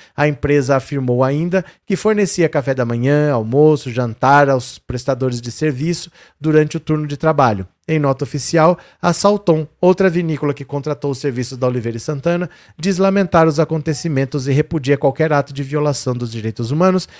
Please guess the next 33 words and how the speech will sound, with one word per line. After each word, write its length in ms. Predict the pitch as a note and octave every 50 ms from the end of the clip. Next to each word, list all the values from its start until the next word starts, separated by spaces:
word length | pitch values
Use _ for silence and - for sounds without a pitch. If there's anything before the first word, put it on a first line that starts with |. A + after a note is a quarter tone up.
| - _ _
e 60 | E3+
trabalho 420 | D#3 - F3+ E3+ D3 D3 C#3+ C#3+ C3
sobre 220 | - D#3 C#3+ C#3+
condições 480 | C3+ - C#3+ C#3 C3+ B2+ - C#3 C3 -
precárias 580 | - - D#3 D3+ - D3 C#3 C3+ C3 C3+ B2
e 60 | C3 C#3+
análogas 480 | C#3 B2+ A2+ A2 A2+ A#2 G#2+ A2+ G#2+
à 20 | -
escravidão. 580 | - - A#2+ A#2 A2 A#2 A#2+ C#3+ C#3+ C3 A2+ - - - _ - _
A 100 | - C3+
empresa 360 | C#3 C3 B2+ - C3+ C3 A#2+
admite 420 | C3 B2 A#2+ C3 C#3 D3 C3 - -
que 120 | - C3+
falhou 540 | - - F3+ G3 G#3 G3 F3 D#3+ D#3+ D#3 -
em 120 | F3 D#3+
monitorar 680 | D#3+ D#3 D#3 D#3 D#3 D3+ - E3+ E3+ D3+ C3+ C3 C3 C3
a 60 | C3
situação 720 | B2+ - - B2+ - C#3 C3+ - - - B2+ A#2+ A#2+ A#2 - - - _
na 140 | - C#3 C3+
qual 180 | - - B2+ B2
se 140 | B2+ -
encontravam 640 | C#3 C3 - C3+ C3+ B2+ B2 B2 A#2+ A#2 A2+ A2 A#2
os 100 | A2+ -
terceirizados. 840 | - B2+ B2 A2 - C3 B2+ A#2+ B2 A2+ G#2 A2 G2 F2+ E2+ - _ _ _ _ - _ -
É, 340 | F#3 F3+ D#3+ C3+ C3 C3+
é 100 | D3+ D#3+
tadinha 480 | - - A3+ A#3 G3+ D3+ D3 D#3 D#3 D3+
da 120 | C#3 D#3
empresa, 360 | D3+ D3 - - C#3+ C#3 B2+ C#3+
a 40 |
empresa 300 | C#3+ C#3 D#3+ E3+ D#3+ F3
falhou, 420 | - - G3 A3 G#3 F#3 F3+ E3+ D#3
gente. 380 | B2 A#2+ G#2+ G2+ G2 - -